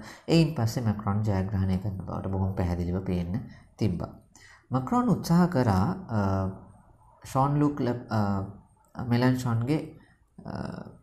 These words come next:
මොකද සියයට විස්සක් විතර ඔහුට ඡන්දය දීපු හින්දා, සියයට විසි එකක්, විසි දෙකකට කිට්ටු ප්‍රමාණයක් ඔහුට ඡන්ද,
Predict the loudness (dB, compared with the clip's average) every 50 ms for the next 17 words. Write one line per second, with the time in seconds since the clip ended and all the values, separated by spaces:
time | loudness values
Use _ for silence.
0 | _ _ -20 -20 -20 -20 -20 -20 -20 _ _ -20 -20 -20 -20 -20 -20 -20 _ _
1 | -20 -20 -20 -20 -20 -20 -20 -20 -20 -12 -6 -2 0 0 0 2 2 2 2 4
2 | 2 2 2 2 0 -2 -2 -2 0 2 2 4 4 4 2 2 2 2 2 2
3 | 2 2 0 0 0 0 0 0 0 -2 -2 -2 -2 -2 -2 -2 0 0 0 0
4 | 0 0 -2 -2 -4 -4 -2 2 4 6 6 6 4 2 2 0 -2 -4 -8 -8
5 | -4 -2 0 0 0 -2 -2 -4 -4 -4 -2 -4 -4 -4 -6